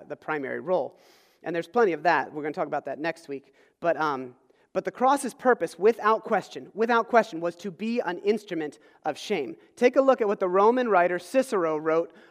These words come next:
um, just in kind of the, uh, the generation before Jesus, where, where we see the foundations, um, being laid of what this cross had come to, to mean. And he's writing, and he says, he's talking about the cross.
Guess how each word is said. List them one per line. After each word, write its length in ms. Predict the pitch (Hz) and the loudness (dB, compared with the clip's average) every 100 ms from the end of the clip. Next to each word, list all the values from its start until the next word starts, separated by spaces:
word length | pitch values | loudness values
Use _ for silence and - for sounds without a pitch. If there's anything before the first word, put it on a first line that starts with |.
| - | -2
um, 400 | 180 151 151 135 _ _ 180 | 2 2 0 -8 _ _ -4
just 280 | 220 214 | -2 -2
in 240 | - 202 196 | 0 0 0
kind 260 | 220 208 | 0 0
of 100 | 202 | 0
the, 220 | 180 180 175 | -2 0 2
uh, 200 | 147 139 _ _ _ _ _ _ _ _ | 0 -2 _ _ _ _ _ _ _ _
the 120 | 196 190 | -6 -2
generation 580 | 214 208 196 202 214 | 0 2 2 0 -2
before 320 | 180 180 202 185 | -6 -6 -4 -4
Jesus, 480 | 185 196 277 - | -4 -6 -6 -10
where, 160 | 165 160 | -2 -2
where 300 | 160 165 156 | -2 -4 -4
we 100 | 165 | -4
see 220 | - 208 | -8 -8
the 100 | 170 | -6
foundations, 800 | - 175 165 170 175 160 147 - _ _ _ _ _ - | -4 -4 -4 -4 -6 -8 -10 -12 _ _ _ _ _ -4
um, 200 | 156 143 | -4 -4
being 300 | 165 165 151 | -6 -6 -2
laid 220 | 156 143 | -2 -2
of 100 | 139 | -4
what 200 | 147 165 | -6 -6
this 160 | 160 - | -8 -12
cross 500 | - 170 156 - - | -6 -4 -4 -8 -18
had 180 | - 170 | -12 -12
come 220 | - 165 160 | -6 -6 -6
to, 200 | 156 135 | -8 -12
to 160 | - | -12
mean. 340 | 143 156 131 - _ _ _ _ _ - | -10 -8 -8 -12 _ _ _ _ _ -4
And 120 | 202 | -2
he's 160 | 247 214 | -2 2
writing, 300 | 233 254 214 | 4 6 4
and 60 | |
he 40 | 208 | 4
says, 200 | 254 208 - | 2 2 -4
he's 140 | 214 | -6
talking 160 | 208 240 | 0 2
about 140 | 233 | 0
the 80 | 202 | -4
cross. 420 | - 175 160 - | 0 2 2 -4